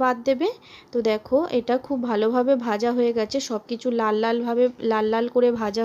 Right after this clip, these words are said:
হয়ে গেছে, দেখেই তোমরা বুঝতে পারছো। আর ফোড়নটা থেকে সুন্দর একটা গন্ধ বেরোচ্ছে। তো তখন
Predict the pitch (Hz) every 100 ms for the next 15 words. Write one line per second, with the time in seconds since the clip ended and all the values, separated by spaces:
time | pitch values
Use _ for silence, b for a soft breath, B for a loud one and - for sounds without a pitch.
0 | 240 226 208 196 226 294 - _ _ _
1 | B B B B - 226 220 254 240 247
2 | 240 233 226 214 226 220 202 - 254 -
3 | 220 220 254 226 220 226 233 247 247 247
4 | - 240 247 269 269 294 277 269 269 285
5 | 302 302 302 - 440 B B B - 220
6 | 220 208 -